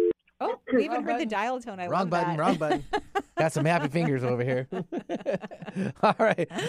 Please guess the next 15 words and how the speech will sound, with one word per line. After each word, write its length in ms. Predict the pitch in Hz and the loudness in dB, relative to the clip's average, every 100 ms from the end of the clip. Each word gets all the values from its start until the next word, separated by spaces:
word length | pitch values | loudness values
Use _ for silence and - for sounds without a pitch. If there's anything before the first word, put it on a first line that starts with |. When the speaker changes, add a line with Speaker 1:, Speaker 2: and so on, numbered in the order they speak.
| 480 | 0
Speaker 2:
Uh, 160 | 170 185 | 4 4
let's 200 | 196 - | 4 2
take 220 | 202 175 | 2 2
Valerie 400 | 165 185 185 185 | 2 4 2 0
calling 240 | 170 170 165 | 0 0 0
in 60 | |
from 240 | 160 151 143 | -2 -2 0
the 80 | |
Monterey, 400 | 139 135 139 139 | 0 0 0 0
California 420 | 147 147 233 254 139 | 0 -2 -2 -2 0
area. 240 | 107 101 202 | -2 -2 -2
Hi, 100 | 240 | 2
Valerie. 400 | 226 226 233 240 _ _ _ _ _ _ _ _ _ _ _ _ _ _ _ _ _ - | 2 2 0 -4 _ _ _ _ _ _ _ _ _ _ _ _ _ _ _ _ _ -10
Speaker 1:
Hello. 220 | 226 262 | -2 -2
Speaker 2:
Valerie. 1000 | 440 381 370 359 87 85 90 120 202 320 | 0 0 2 0 0 -2 0 2 0 0